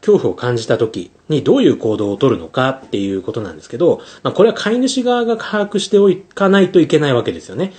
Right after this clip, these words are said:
あの、まあ、これが分かってれば、例えば他の人とか他の犬に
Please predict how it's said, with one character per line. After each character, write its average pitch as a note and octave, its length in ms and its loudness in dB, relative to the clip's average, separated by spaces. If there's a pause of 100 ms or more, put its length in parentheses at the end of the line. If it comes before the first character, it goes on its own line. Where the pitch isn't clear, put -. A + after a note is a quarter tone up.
(260)
あ B2 180 -2
の、 G#2 320 -2
ま B2+ 120 -2
あ、 - 20 -12
こ F#3 80 2
れ A#3+ 80 6
が B3 60 4
分 B3+ 80 0
か C4+ 80 0
っ C4+ 80 -4
て C3 80 2
れ G#2+ 80 2
ば、 C#3 180 0
例 B2 180 0
え D3+ 40 6
ば G2 160 -4 (260)
他 B2+ 240 0
の C3 100 0
人 B2+ 220 0
と A#2 140 -4
か - 100 -12
他 - 240 -6
の A2+ 80 -6
犬 G2+ 240 0
に D3 260 0